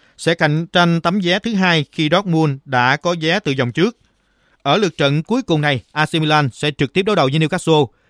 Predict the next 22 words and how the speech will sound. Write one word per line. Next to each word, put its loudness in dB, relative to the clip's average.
trong 0
khi 4
Paris 2
Saint-Germain 0
đến 2
làm 0
khách -2
của 2
Dortmund. 2
Với 6
lợi 6
thế 2
hơn 4
hai 0
điểm 4
so 0
với 4
Newcastle 2
và 2
A 0
C 0
Milan, 4